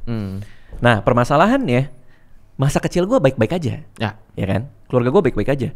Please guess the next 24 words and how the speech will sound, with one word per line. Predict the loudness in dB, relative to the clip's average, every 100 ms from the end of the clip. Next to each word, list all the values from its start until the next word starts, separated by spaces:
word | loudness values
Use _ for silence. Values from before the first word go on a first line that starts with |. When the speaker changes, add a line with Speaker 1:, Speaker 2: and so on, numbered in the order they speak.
| -8
Speaker 1:
Ya. | -8 -10 -20 -2
Speaker 2:
Tapi | 2 2
gue | 4 4
kalau | 4 2
telusuri, | 2 2 0 -6 -6 -8 -10 -12 -8
Speaker 1:
Ah. | -6 -6 -14 -20 -20 -20 -20 -2
Speaker 2:
kebutuhan | 2 2 4 2 2 0
untuk | -4 -4 -2 -4 -6 -20 _ -18
didapetin | -4 0 0 0 2 2 2 -2
approval | -2 -2 -2 2 4 4
di | 0
Speaker 1:
Ya. | 2
Speaker 2:
stage, | 4 2 0 -4
Speaker 1:
Ah, | -2
itu | -2 -2
datang | -4 -4 -4 -4
dari | -2 -2
mana? | -4 -8 -10 -14 -20 -14
Speaker 2:
nah, | -12 -8
itu | -8 -6
datang | -4 -4 -6 -6
dari | -4 -4 -6 -10 -12 -12
sekolah, | -14 -6 -2 -2 -2
Pak. | -2 -4